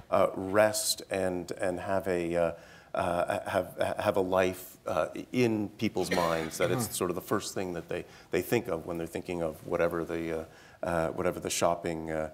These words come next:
Speaker 1: uh, uh, uh, enterprise or shopping challenge is at that moment. And at exactly this time, with, uh, trying to manage all of this plenitude, um, people begin to realize that,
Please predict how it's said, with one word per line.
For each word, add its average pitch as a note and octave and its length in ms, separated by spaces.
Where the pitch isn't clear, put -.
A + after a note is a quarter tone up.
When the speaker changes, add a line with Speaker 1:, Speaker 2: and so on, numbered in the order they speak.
Speaker 1:
uh, - 40
uh, - 60
uh, E2+ 960
enterprise F2 640
or F#2 60
shopping E2+ 360
challenge E2 460
is E2 200
at - 100
that F2 200
moment. F2 400
And A#2+ 300
at B2 100
exactly C#3+ 440
this F#2+ 220
time, D3+ 460
with, G#2 500
uh, - 60
trying C#3 220
to A2+ 40
manage A#2 440
all A#2 180
of G2+ 100
this G2 120
plenitude, C3+ 760
um, A2+ 520
people F3 220
begin C#3+ 280
to B2 60
realize A2+ 760
that, G#2+ 260